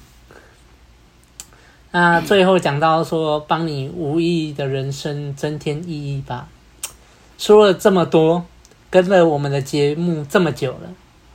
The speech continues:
也都已经把大家牵到水边了，那就是要看大家要不要喝水。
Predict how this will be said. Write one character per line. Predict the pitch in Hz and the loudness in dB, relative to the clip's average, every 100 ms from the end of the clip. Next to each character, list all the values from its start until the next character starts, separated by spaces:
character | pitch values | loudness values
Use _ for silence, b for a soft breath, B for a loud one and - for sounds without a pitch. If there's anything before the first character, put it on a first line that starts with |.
| _ - - | _ -20 -4
也 | 147 143 | -2 2
都 | 202 180 | 4 4
已 | |
经 | 160 185 | 2 -2
把 | 175 135 | 0 0
大 | - 180 | 2 0
家 | 160 160 | 2 -2
牵 | - 165 | -4 -4
到 | 160 147 | -2 -4
水 | 139 123 117 | -4 -8 -6
边 | 127 123 131 | -6 -6 -8
了， | 131 139 _ B B B - | -12 -14 _ B B B 0
那 | 175 | 0
就 | 175 175 | 4 4
是 | 170 165 | 4 4
要 | 160 | 4
看 | - 156 143 | 0 -4 2
大 | 151 | 0
家 | 139 135 | 2 0
要 | 135 | -2
不 | 135 | -2
要 | 127 | -4
喝 | 135 135 131 | -2 -4 -6
水。 | - | -10